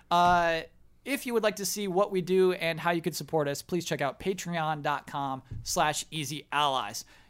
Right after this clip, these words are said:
In this particular case for this podcast, if you give five dollars or more a month, you get this podcast on Wednesdays instead of Fridays, and you get the ability to submit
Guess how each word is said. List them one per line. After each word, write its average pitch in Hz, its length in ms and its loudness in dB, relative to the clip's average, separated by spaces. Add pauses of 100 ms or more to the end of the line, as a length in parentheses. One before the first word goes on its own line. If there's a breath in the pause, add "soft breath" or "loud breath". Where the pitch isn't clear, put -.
(140 soft breath)
In 214 320 0 (280)
this 240 280 2
particular 220 420 -2
case 214 260 0
for 247 240 0
this 196 200 -2
podcast, 180 720 -2 (280 soft breath)
if 214 160 -6
you 226 80 -4
give 240 260 2
five 185 240 2
dollars 190 360 2
or 151 140 -4
more 160 380 -4
a 139 60 -8
month, 165 400 -4 (260)
you 202 100 -8
get 247 60 0
this 208 100 -6
podcast 196 460 0
on 170 80 -2
Wednesdays 156 540 -2 (240 soft breath)
instead 143 200 -6
of 135 80 -6
Fridays, 147 540 -4
and 165 320 -6
you 131 160 -10
get 143 140 -10
the 143 100 -8
ability 135 360 -8
to 139 180 -8
submit 139 600 -8